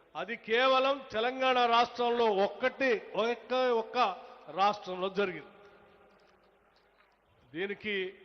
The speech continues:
ప్రధాన కారణం ఆనాటి సాధారణ ఎన్నికల కంటే ముందు రాహుల్ గాంధీ గారి ఎన్నికల ప్రచారంలో భాగంగా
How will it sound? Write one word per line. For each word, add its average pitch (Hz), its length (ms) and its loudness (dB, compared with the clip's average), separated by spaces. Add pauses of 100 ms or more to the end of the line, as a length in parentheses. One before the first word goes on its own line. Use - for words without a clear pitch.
(140)
ప్రధాన 202 380 -4
కారణం 196 580 -4 (600)
ఆనాటి 170 460 -6
సాధారణ 180 500 -4
ఎన్నికల 170 360 -8
కంటే 165 300 -12
ముందు 170 300 -8 (1000)
రాహుల్ 214 360 2
గాంధీ 202 280 0
గారి 190 220 0
ఎన్నికల 196 320 -6
ప్రచారంలో 185 560 -4
భాగంగా 175 500 -2